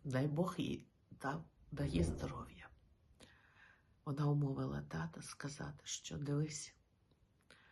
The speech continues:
вона ж дівчинка, а дівчатка як? Виходять заміж, а потім і вже не, не вчаться, виховують дітей. Так що віддавай її навчатися, щоб вона здобула професію.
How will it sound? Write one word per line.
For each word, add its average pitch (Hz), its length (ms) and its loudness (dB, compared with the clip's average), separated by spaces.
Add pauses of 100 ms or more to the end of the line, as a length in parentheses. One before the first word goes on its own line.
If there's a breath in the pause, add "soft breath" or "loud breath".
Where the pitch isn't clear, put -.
(440 loud breath)
вона 165 160 6
ж 147 140 4
дівчинка, - 680 -4 (380)
а 185 120 -4
дівчатка 180 540 -2
як? 165 300 0
Виходять 180 400 -2
заміж, 170 540 -2
а 151 100 -4
потім 151 460 -4 (140)
і 160 100 2
вже 139 240 4
не, 143 260 0
не 139 160 2
вчаться, 160 540 -4
виховують 139 540 -2
дітей. - 460 -10 (880 loud breath)
Так 147 220 -2
що - 140 0
віддавай 165 540 2
її 147 640 0 (1080 soft breath)
навчатися, 165 840 0 (400)
щоб - 220 -6
вона 160 220 4
здобула 151 440 -2
професію. - 680 -10